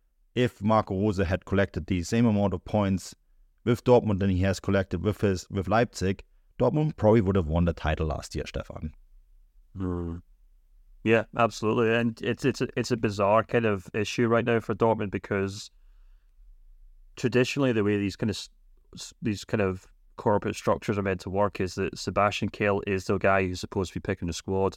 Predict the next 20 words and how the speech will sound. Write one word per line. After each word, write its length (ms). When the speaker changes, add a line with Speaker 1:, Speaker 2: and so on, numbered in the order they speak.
Speaker 2:
not 500
Edin 280
Terzic, 640
you 100
know? 220
I 60
mean, 80
I 40
was 80
speaking 300
to 100
someone 340
who's 160
close 300
to 80
Union 240
Berlin 320
this 180
weekend 380
about, 480